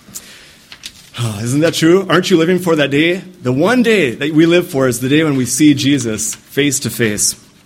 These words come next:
I look at Isaiah, uh, twenty-five, again, following chapter twenty-four. You saw what happened this morning. This morning in the text of Scripture,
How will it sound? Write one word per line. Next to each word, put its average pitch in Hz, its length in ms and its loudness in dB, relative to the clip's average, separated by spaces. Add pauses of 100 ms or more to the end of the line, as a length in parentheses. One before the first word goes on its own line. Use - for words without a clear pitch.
(640)
I 156 120 2
look 208 180 2
at 165 240 -2
Isaiah, 135 640 2
uh, 117 160 -4
twenty-five, 120 680 -2
again, 147 280 0
following 175 560 2
chapter 156 340 -4
twenty-four. 127 760 0
You 147 160 4
saw 180 260 4
what 151 100 0
happened 156 400 -2
this 120 160 -2
morning. 123 420 -2 (800)
This 147 240 -12
morning 190 300 -8
in 151 100 -8
the 123 60 -12
text 185 320 -16
of 131 80 -18
Scripture, 147 580 -18